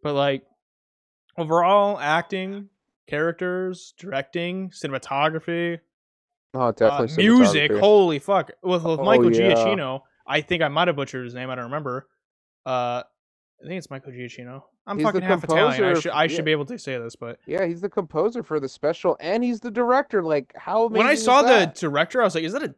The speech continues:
Speaker 1: different Michael Giacchino?" And it wasn't. And I was like, "Holy fuck!" He, he, he kinda directed like a composer, if that makes sense. If that makes
Speaker 2: Honestly,
Speaker 1: sense.
Speaker 2: I, I could, yeah, I, I could totally see that.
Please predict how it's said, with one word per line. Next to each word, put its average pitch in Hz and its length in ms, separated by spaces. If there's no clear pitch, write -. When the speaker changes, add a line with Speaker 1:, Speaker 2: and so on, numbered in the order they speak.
Speaker 1:
different 277 340
Michael 320 240
Giacchino?" 359 600
And 170 680
it 139 100
wasn't. 180 420
And 156 100
I 156 40
was 151 80
like, 135 100
"Holy 151 200
fuck!" 233 280
He, 131 280
he, 135 280
he 226 200
kinda 330 280
directed 175 580
like 135 180
a 131 60
composer, 123 540
if 120 100
that 135 140
makes 120 240
sense. - 480
If 151 140
that 185 160
makes 185 180
Speaker 2:
Honestly, 226 280
Speaker 1:
sense. - 120
Speaker 2:
I, 143 80
I 151 40
could, 156 220
yeah, 160 240
I, 139 260
I 131 40
could 135 180
totally 143 340
see 147 240
that. 104 260